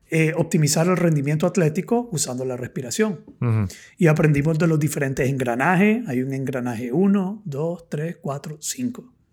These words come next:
Speaker 2: Uy.
Speaker 1: Cinco engranajes. Y cada engranaje tiene una parte fisiológica. Por ejemplo, engranaje uno, estás en descanso, inhalas por la nariz, sacas por la nariz.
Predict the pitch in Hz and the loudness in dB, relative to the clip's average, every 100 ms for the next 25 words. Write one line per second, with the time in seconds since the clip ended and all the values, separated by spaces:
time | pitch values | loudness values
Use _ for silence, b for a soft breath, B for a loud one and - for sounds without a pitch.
0 | - 120 202 214 196 160 135 120 131 123 | -2 2 4 6 4 2 0 -4 -6 -4
1 | 156 185 190 185 196 196 165 180 135 120 | 0 2 4 4 4 4 2 2 0 -4
2 | b b _ 139 156 156 147 - - 143 | b b _ -4 0 0 0 -4 -4 -2
3 | - 123 127 208 214 285 b b b b | -2 -2 2 0 0 -4 b b b b
4 | _ _ - 143 147 190 151 135 139 139 | _ _ -2 4 6 4 2 0 0 2
5 | 170 208 240 196 120 - - 139 151 156 | 6 10 10 10 6 -2 -4 0 2 2
6 | 165 220 190 190 254 B B B B B | 4 6 6 4 2 B B B B B
7 | _ _ _ 143 131 123 - 135 160 208 | _ _ _ -4 -2 -2 -2 -4 -2 0
8 | 247 277 - - _ _ _ _ _ - | 0 -2 -10 -20 _ _ _ _ _ -10
9 | - - - 123 139 180 226 240 - - | -10 -10 -8 -4 -2 -2 0 -2 -6 -16